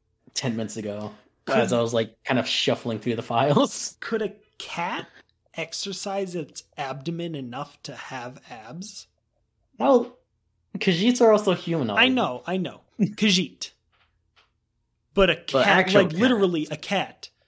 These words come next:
Speaker 2: Like, obviously plenty of animals have abdominal muscles. Could, could a, a, a quadruped exercise enough to have that?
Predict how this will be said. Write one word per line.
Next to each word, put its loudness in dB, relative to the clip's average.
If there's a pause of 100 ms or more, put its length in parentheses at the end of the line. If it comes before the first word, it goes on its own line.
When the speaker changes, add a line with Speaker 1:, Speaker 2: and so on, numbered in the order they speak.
(840)
Speaker 2:
Like, 0 (680)
obviously -2
plenty -2
of -2
animals -4
have 0
abdominal -6
muscles. -8 (1300)
Could, -2 (1300)
could -2
a, -2 (380)
a, -4 (280)
a -8 (200)
quadruped -6 (580)
exercise 0
enough -6
to -12
have -4
that? -20